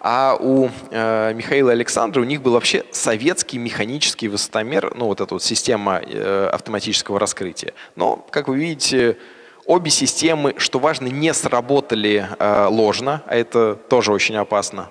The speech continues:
потому что одно из самых опасных и, наверное, возможных, там, смертельных ситуаций, это если у вас парашют открылся бы,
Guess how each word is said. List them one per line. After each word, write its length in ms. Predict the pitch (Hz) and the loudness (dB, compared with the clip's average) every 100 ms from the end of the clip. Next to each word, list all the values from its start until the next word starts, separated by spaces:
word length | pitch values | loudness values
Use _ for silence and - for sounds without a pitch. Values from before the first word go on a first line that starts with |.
| - | -6
потому 260 | 107 117 | -4 -2
что 260 | 117 - 110 - | -4 -2 -4 -2
одно 280 | - 117 143 | -8 -2 0
из 100 | 135 | 2
самых 420 | - 190 190 - | 0 -2 -2 0
опасных 520 | 131 - 123 120 110 | 0 0 0 -2 -8
и, 100 | 110 | -8
наверное, 320 | 101 98 95 - | -6 -6 -6 -6
возможных, 720 | - 101 110 113 98 95 - | -2 -2 0 -2 -2 -6 -12
там, 260 | - - - _ _ | -16 -18 -18 _ _
смертельных 540 | - - 104 123 107 - | -12 -10 -4 -4 -4 -6
ситуаций, 380 | - - - - | -2 0 0 -6
это 120 | 117 | -4
если 260 | 156 - | -2 -2
у 40 | 117 | 0
вас 160 | 123 | 0
парашют 440 | - 113 107 202 - - - | 0 -2 -2 -6 -10 -20 -12
открылся 500 | - - 143 165 - | -6 -2 0 0 -2
бы, 200 | 110 98 | -2 -4